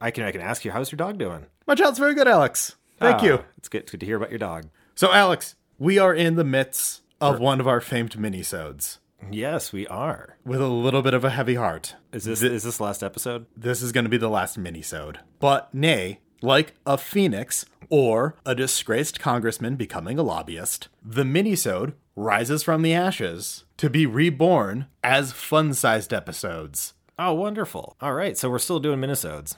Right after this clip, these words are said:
Speaker 1: We're
Speaker 2: Yes,
Speaker 1: just
Speaker 2: every other week we'll have a tinier episode, but from now on they'll be called fun-sized episodes.
Speaker 1: 'Cause they're fun-sized.
Speaker 2: Exactly.
Speaker 1: They're fun. I'm
Speaker 2: Yeah.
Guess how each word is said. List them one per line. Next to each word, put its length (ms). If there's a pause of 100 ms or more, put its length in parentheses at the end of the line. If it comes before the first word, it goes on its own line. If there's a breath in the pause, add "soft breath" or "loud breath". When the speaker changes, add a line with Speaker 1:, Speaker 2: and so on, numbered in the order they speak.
Speaker 1:
We're 80
Speaker 2:
Yes, 280
Speaker 1:
just 20 (140)
Speaker 2:
every 300
other 180
week 260
we'll 180
have 340
a 80
tinier 460
episode, 560
but 160
from 180
now 200
on 200
they'll 140
be 160
called 440 (140)
fun-sized 640
episodes. 320 (140)
Speaker 1:
'Cause 80
they're 100
fun-sized. 800
Speaker 2:
Exactly. 580
Speaker 1:
They're 120
fun. 380
I'm 120
Speaker 2:
Yeah. 180